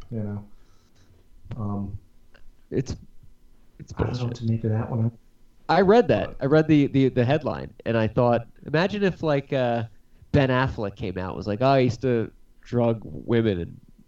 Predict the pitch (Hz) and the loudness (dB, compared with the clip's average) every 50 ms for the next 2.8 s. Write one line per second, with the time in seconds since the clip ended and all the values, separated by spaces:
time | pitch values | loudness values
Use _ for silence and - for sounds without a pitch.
0 | - - - 104 - 98 110 113 110 110 104 90 85 92 95 117 104 104 107 104 | -12 -6 -4 -4 -2 0 0 0 0 0 -2 -2 -2 0 0 0 0 0 0 0
1 | 104 104 104 107 98 95 - - - - - - - - 127 131 156 156 175 170 | 2 2 2 0 0 -2 -4 -6 -4 -4 -4 -6 -4 -4 -2 0 0 2 2 2
2 | 170 151 - - 226 240 220 - 123 - - - - - - | 0 -2 2 4 4 6 6 4 2 2 2 0 0 -2 -4